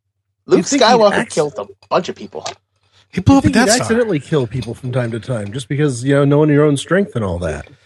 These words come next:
Speaker 3: Yeah. I mean, but,
Speaker 1: Yeah.
Speaker 3: I mean, actually deliberately decide, "Nope, I gotta kill you to stop you."
Speaker 1: Yeah.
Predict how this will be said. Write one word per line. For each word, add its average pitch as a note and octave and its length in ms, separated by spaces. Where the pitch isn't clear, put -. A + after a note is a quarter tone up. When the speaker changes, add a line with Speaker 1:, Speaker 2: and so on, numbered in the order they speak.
Speaker 3:
Yeah. D3+ 260
I G3 120
mean, D4 140
but, B3 140
Speaker 1:
Yeah. G#3 100
Speaker 3:
I B3+ 60
mean, C4 180
actually G#3 440
deliberately D#3+ 580
decide, C3 460
"Nope, C3+ 320
I A#2+ 100
gotta A#2 200
kill B2 180
you A2 120
to G#2 80
stop D#2+ 280
you." - 120
Speaker 1:
Yeah. A#3+ 260